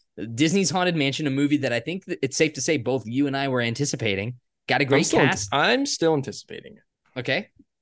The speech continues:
Speaker 2: I don't
Speaker 1: Lakeith
Speaker 2: care about the
Speaker 1: Stanfield,
Speaker 2: critics.
Speaker 1: Danny DeVito,
Speaker 2: Yep. Jamie Lee
Speaker 1: fucking
Speaker 2: Curtis.
Speaker 1: Jamie Lee Curtis, our
Speaker 2: Rosario
Speaker 1: girl,
Speaker 2: Dawson.
Speaker 1: Rosario Dawson.
Speaker 2: Owen
Speaker 1: Um,
Speaker 2: Wilson.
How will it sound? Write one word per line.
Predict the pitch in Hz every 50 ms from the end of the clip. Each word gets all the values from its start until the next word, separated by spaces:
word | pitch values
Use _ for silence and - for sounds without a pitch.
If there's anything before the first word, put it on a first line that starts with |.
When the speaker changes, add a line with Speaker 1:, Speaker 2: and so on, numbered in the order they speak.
| - 120
Speaker 2:
I | 135
don't | 143 135 143 143
Speaker 1:
Lakeith | -
Speaker 2:
care | 165 139
about | 123 113 110
the |
Speaker 1:
Stanfield, | 175 180 190 190 - - 190 190 196 196
Speaker 2:
critics. | 165 127 123
Speaker 1:
Danny | 143 143 160 165 175 165
DeVito, | 139 160 123 139 156 160 120 - 156 156 156 156 156 151 - _
Speaker 2:
Yep. | _ _ _ _ _ - -
Jamie | - 123 120 123 127
Lee | 139 147
Speaker 1:
fucking | 123 123
Speaker 2:
Curtis. | 120 113 110 110 131 131 - - - 113
Speaker 1:
Jamie | - 131 127 143 156
Lee | 151 151 143
Curtis, | 147 - 147 143 143 147 147 - - -
our | 120 120 123 123
Speaker 2:
Rosario | 117 117 117 110 123 113 110 113 120 117 -
Speaker 1:
girl, | - -
Speaker 2:
Dawson. | 120 104 104 107 123 127
Speaker 1:
Rosario | 123 117 - 135 135 127 131 135 135 131
Dawson. | 127 127 117 113 117 117 - - 120 127 147 151 - - - - - 113
Speaker 2:
Owen | 110 113 127 143
Speaker 1:
Um, | 135
Speaker 2:
Wilson. | 123 120 120 117 113 131 127 139 143 -